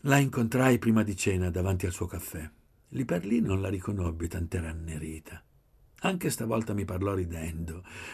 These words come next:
come si scherza coi ragazzi. "Mi offre il vermouth?", mi disse. "È un'abitudine di spiaggia." Si sedette accavallando le gambe. "Brutta cosa, rientrare in agosto", sospirò. "Beato lei che non s'è mosso."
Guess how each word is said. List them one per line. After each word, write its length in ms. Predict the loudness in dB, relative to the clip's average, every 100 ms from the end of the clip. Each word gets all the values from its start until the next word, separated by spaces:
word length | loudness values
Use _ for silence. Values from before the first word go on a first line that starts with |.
| -10
come 180 | -2 -2
si 160 | 0 -2
scherza 520 | -2 0 0 0 -6
coi 200 | -4 -4
ragazzi. 680 | -6 -6 -8 -10 -10 -12 -16 _ _ _ -6
"Mi 100 | -2
offre 340 | -2 0 2
il 140 | 2
vermouth?", 840 | 0 -2 -4 -4 -4 -8 _ -10 -10 _
mi 120 | -8
disse. 460 | -8 -8 -10 -12 -18 -20 -20 -20 -4
"È 200 | 0 0
un'abitudine 680 | 0 -4 -4 -4 -2 -2
di 100 | -4
spiaggia." 640 | -6 -6 -6 -8 -14 -18 -20 _ _ _ _ _ _
Si 180 | -2 0
sedette 420 | 2 2 2 0
accavallando 640 | -2 -2 -2 -2 -2 -4 -8
le 120 | -14
gambe. 480 | -18 -18 -18 -20 -2
"Brutta 280 | 2 2 0
cosa, 480 | -4 -6 -6 -6 -14 -20 -20 -20 -10
rientrare 640 | 2 4 4 2 2 2 2
in 120 | 0
agosto", 520 | -2 -4 -6 -8 -12
sospirò. 480 | -12 -12 -10 -8 -6
"Beato 480 | -4 -2 -2 0 0
lei 220 | 2 0
che 100 | -2
non 160 | -2 -2
s'è 160 | -2
mosso." 640 | -2 -2 -6 -10 -14 -14